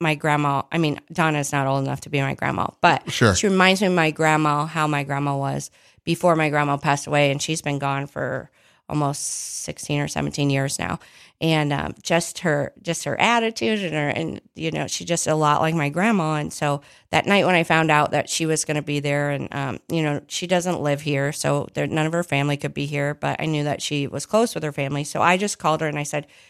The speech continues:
Speaker 1: "Here's my cell phone. If you need anything, you know, um, you know, let me know," because I was going into my period where I had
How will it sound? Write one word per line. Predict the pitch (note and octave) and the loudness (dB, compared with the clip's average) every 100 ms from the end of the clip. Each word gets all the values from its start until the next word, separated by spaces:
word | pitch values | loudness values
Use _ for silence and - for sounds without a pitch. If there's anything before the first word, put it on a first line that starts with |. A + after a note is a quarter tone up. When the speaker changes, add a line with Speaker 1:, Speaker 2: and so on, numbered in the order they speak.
| _ - | _ -8
Speaker 1:
"Here's | D#3+ | -4
my | F#3+ A3 | 0 0
cell | - D#3+ | 2 0
phone. | D3+ D3+ D3+ | 2 0 2
If | C#3+ - | -2 -2
you | |
need | E3 D3+ D3 | -2 0 0
anything, | D#3 D#3+ E3 C#3+ C#3 C#3+ | 0 0 0 0 0 -2
you | D3 | -2
know, | C#3 E3 - - _ - | -2 -4 -10 -20 _ -2
um, | D#3 C3+ - | 0 0 -4
you | - F3 | -2 0
know, | C#3+ | 2
let | D3 D3 | 2 0
me | D#3+ | 0
know," | D#3 D3 | 2 2
because | D3+ C#3+ C#3 D#3+ | 0 -4 -2 2
I | D#3 | 2
was | C#3+ | 0
going | - F3 E3 D#3+ | 2 4 4 4
into | D#3+ D#3 D3 | 2 0 -2
my | C#3+ C#3 | -2 -2
period | - D3 C#3+ C#3 C#3 | -2 -2 -2 -2 -4
where | C#3+ C3+ C3+ _ _ _ | -4 -4 -6 _ _ _
I | - | -4
had | D3+ D#3 C#3 C3 | -2 2 2 0